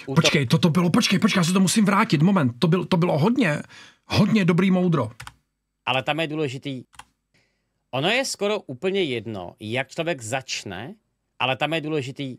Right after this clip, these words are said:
Speaker 1: začít.
Speaker 2: Tesejte to do kamene, ty vole. Je jedno, jak začneš, ale musíš začít.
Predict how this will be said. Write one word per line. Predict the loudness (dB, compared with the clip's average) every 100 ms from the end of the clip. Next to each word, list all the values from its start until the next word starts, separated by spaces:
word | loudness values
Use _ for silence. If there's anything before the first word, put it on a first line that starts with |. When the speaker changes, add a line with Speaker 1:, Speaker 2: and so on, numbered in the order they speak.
| -14
Speaker 1:
začít. | -10 -8 -8 -12 -14 _ _ _ -20 _ _ _ _ _ _ -4 2
Speaker 2:
Tesejte | 2 2 0
to | 2
do | 0
kamene, | 2 2 2 0
ty | 0 -2
vole. | 0 -4 -8 -20 -20 _ _ -2
Je | 2
jedno, | 2 2 2
jak | 2 2
začneš, | 0 0 0 0 0
ale | 2
musíš | 2 2 0 0
začít. | 0 0 -2 -4 -6